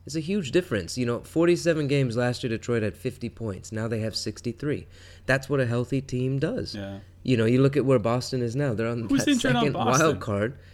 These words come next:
Speaker 1: What's that?
Speaker 2: Who's injured on Boston? Chara was gone for a while, though.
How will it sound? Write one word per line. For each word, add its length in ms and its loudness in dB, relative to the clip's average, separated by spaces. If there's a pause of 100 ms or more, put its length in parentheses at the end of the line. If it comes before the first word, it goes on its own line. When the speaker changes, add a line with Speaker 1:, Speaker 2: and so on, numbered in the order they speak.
(280)
Speaker 1:
What's 200 2
that? 120 2
Speaker 2:
Who's 140 -2
injured 240 -2
on 140 -4
Boston? 380 -2
Chara 280 0
was 100 -2
gone 240 -6
for 140 -14
a 80 -10
while, 240 -10
though. 180 -12